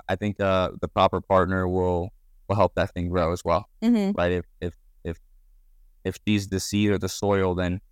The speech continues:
Speaker 1: uh, he will be the fertilizer or the water that helps nourish the garden,
Speaker 2: Mm-hmm.
Speaker 1: and vice versa.
Speaker 2: Speaking of relationships, can we talk a little bit on cultural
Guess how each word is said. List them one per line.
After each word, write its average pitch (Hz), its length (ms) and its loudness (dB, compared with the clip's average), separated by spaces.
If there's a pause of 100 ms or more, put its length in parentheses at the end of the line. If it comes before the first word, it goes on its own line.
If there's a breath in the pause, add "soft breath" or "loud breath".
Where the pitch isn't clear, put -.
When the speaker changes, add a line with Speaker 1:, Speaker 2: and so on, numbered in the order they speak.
(240)
Speaker 1:
uh, 80 100 -8
he 98 140 0
will 95 80 0
be 95 100 0
the 90 80 0
fertilizer 90 560 0
or 85 40 -4
the 85 80 -2
water 87 240 2
that 87 120 0
helps 92 200 -4 (160)
nourish 90 220 -2
the - 180 -6
garden, 85 360 -2
Speaker 2:
Mm-hmm. 214 300 2 (520)
Speaker 1:
and 101 120 -2
vice 92 200 2
versa. 90 360 -4 (840)
Speaker 2:
Speaking 339 360 -2
of 339 60 2
relationships, 220 640 0
can 233 160 -2
we 311 100 2
talk - 300 -2
a 415 80 2
little 170 220 0
bit 202 240 0
on 185 520 -2 (720)
cultural 214 720 -2